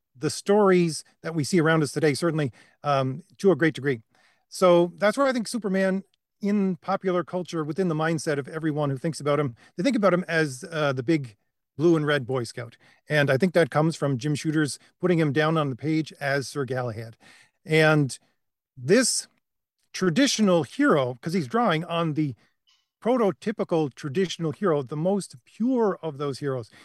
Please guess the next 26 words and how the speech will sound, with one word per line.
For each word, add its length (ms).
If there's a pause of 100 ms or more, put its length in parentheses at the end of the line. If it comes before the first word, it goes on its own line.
(100)
because 280
if 80
you 80
know 140
anything 260
about 240
the, 180
uh, 80
the 160
myths 320
and 160
legends 340
of 120
Sir 100
Galahad, 460 (400)
um, 400 (100)
he 180
was 440 (800)
one 240
of 100
the 100
three 380
who 80
was 140
able 200
to, 340